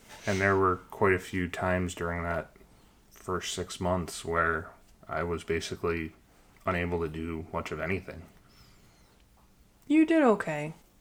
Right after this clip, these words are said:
Speaker 2: You did okay. Physically, you were okay with, like, you know, you could
Speaker 1: I could do simple things,
Speaker 2: Right,
Speaker 1: but I
Speaker 2: like, you
Speaker 1: wasn't
Speaker 2: could make a sandwich for Alex.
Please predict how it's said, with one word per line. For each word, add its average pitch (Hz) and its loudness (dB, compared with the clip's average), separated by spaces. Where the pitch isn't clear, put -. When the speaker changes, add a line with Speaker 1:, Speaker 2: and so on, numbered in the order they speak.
Speaker 2:
You 202 -2
did 214 6
okay. 165 -2
Physically, 220 4
you 180 2
were 175 4
okay 170 0
with, 156 -6
like, - -8
you 185 -2
know, 156 0
you 156 -2
could 160 -6
Speaker 1:
I 104 -2
could 90 -2
do 90 -2
simple 90 -2
things, 85 -4
Speaker 2:
Right, 165 4
Speaker 1:
but - -
I 165 0
Speaker 2:
like, - 2
you 165 4
Speaker 1:
wasn't 170 2
Speaker 2:
could 175 2
make 175 2
a 165 -2
sandwich 156 -2
for 147 -4
Alex. 151 -6